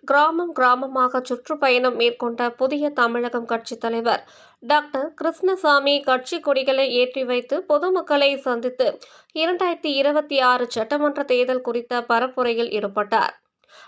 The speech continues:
நிகழ்ச்சியில் மாவட்ட செயலாளர்கள் விஜயகுமார், மாவட்ட இளைஞரணி செயலாளர் பி எம் எஸ் சரவணன் ஆகியோர் நிகழ்ச்சிக்கான ஏற்பாடுகளை செய்தனர்.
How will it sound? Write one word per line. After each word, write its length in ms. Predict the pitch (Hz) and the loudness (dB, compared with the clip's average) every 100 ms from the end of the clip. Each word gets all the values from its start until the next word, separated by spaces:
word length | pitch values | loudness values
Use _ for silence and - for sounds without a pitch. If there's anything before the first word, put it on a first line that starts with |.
| - | -6
நிகழ்ச்சியில் 720 | 294 330 392 381 349 339 330 | -2 2 2 0 -2 -2 0
மாவட்ட 520 | 269 269 311 330 320 | 2 2 2 -2 -4
செயலாளர்கள் 800 | 294 262 269 269 262 262 277 269 262 | 0 2 2 2 0 0 2 2 2
விஜயகுமார், 800 | 233 262 269 262 233 240 247 - | 0 0 -2 -2 2 2 2 0
மாவட்ட 640 | 240 247 285 302 294 294 | 2 2 2 -4 0 0
இளைஞரணி 640 | 240 254 269 269 254 247 254 | 2 0 0 -2 0 0 -2
செயலாளர் 800 | 254 226 240 240 233 233 233 - | 0 0 0 0 0 -2 -4 -8
பி 240 | 262 262 | -8 -4
எம் 220 | 269 254 247 | -4 -2 -4
எஸ் 220 | 254 - | -6 -2
சரவணன் 520 | 233 226 240 220 214 - | 0 0 -2 -2 -4 -4
ஆகியோர் 600 | 226 220 220 220 202 - - - _ 302 | -2 -2 0 -2 -2 -4 -10 -20 _ -2
நிகழ்ச்சிக்கான 720 | 320 370 381 330 311 277 269 269 | 0 0 -2 -2 2 4 4 2
ஏற்பாடுகளை 800 | 226 262 285 285 247 247 247 247 | 2 2 0 -2 -2 -2 -2 -2
செய்தனர். 580 | 226 214 208 196 - | -4 -4 -4 -4 -4